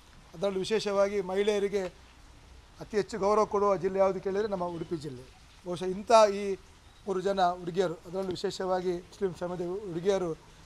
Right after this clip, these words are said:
ಇಂಥ ಕೃತ್ಯವನ್ನು ಎಸಗಲಿಕ್ಕೆ ಹೋಗಿ ಇವತ್ತು ಇಡೀ ಜಿಲ್ಲೆಯ ಜನರ ತಲೆಗೆ ತಗ್ಗಿಸುವಂಥ ಕೆಲಸವನ್ನು ಮಾಡಿದ್ದಾರೆ. ಜಿಲ್ಲೆಯ ಜನತೆಯ ಅಪಮಾನ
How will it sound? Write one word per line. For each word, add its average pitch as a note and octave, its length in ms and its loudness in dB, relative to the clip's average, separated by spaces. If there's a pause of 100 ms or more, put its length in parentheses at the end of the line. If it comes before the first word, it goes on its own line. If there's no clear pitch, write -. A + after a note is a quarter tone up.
(160)
ಇಂಥ F#3+ 140 -2
ಕೃತ್ಯವನ್ನು G3+ 560 0
ಎಸಗಲಿಕ್ಕೆ G#3 400 -2
ಹೋಗಿ G#3 220 0
ಇವತ್ತು G3 480 -4
ಇಡೀ F#3 120 -6
ಜಿಲ್ಲೆಯ F#3+ 400 0
ಜನರ G3+ 380 -4 (480)
ತಲೆಗೆ G#3 260 0
ತಗ್ಗಿಸುವಂಥ G3 480 -4
ಕೆಲಸವನ್ನು F3+ 520 -6
ಮಾಡಿದ್ದಾರೆ. F3+ 320 -6 (680)
ಜಿಲ್ಲೆಯ G3 220 -4
ಜನತೆಯ G3 400 0 (720)
ಅಪಮಾನ A3 360 4